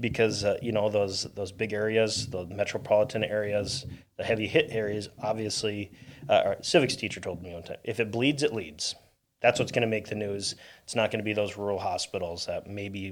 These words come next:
we'll see a spike at some point. Um, but, uh,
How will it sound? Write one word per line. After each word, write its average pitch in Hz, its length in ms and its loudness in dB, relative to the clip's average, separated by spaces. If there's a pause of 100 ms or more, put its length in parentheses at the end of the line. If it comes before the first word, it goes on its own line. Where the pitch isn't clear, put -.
we'll 95 140 -8
see - 160 -2
a 98 40 -6
spike 95 360 -2
at 95 180 -6
some 104 180 0
point. 104 300 -2 (340)
Um, 87 380 -6 (500)
but, 95 280 -4
uh, 90 220 -4